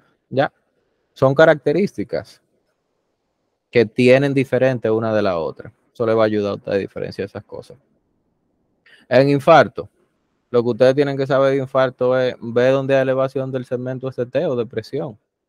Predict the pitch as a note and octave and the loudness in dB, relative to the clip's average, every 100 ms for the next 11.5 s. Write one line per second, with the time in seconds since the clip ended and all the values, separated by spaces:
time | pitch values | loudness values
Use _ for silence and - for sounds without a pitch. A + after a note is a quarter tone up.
0 | _ B2 D3 D#3 D#3+ D3+ D3+ D3+ D3+ D3 | _ -2 2 2 2 0 2 2 0 -2
1 | C3+ B2+ A#2+ A2+ A#2 B2 A#2+ A#2 G2+ F2+ | -4 -4 -2 -2 0 -2 -2 -4 -4 -4
2 | - F#2 A2+ G2+ - F#2 A2+ C3+ B2 A#2 | -4 0 0 0 -4 -6 -4 2 2 2
3 | C3 _ _ G#2 G#2 G2 F#2+ G2+ G2 G2 | -2 _ _ -6 -2 -2 -2 -2 0 0
4 | G#2 G2+ G2+ A2+ C3 D#3+ C3 B2 A2+ A2 | 2 0 0 0 0 0 0 0 -6 -10
5 | G2 G#2 G#2+ A2+ G#2+ - G2+ G2 - B2+ | -6 -4 -2 -2 -2 -2 -6 -6 -2 -2
6 | G#2+ - _ _ _ - C#3 D#3 D#3+ D#3+ | -2 -6 _ _ _ -2 2 2 4 2
7 | D3+ D3 B2 G2+ G2+ C3 - _ _ _ | 2 -2 0 0 0 -2 -8 _ _ _
8 | G#2+ A#2 A#2+ A#2 A#2 A#2 A#2 C#3 A#2 F2 | 0 2 2 0 0 -2 0 0 0 0
9 | D#2+ _ _ - G#2+ F#2+ G2 F2 A#1 - | -8 _ _ -4 -4 -2 -2 -2 -4 -8
10 | _ B2+ C3 C3 G#2 G#2 G2+ A2 A2+ A2 | _ -4 -2 -4 -4 -2 -2 -2 -4 -4
11 | A2+ G#2+ E2+ G#2 | -4 -6 -6 -6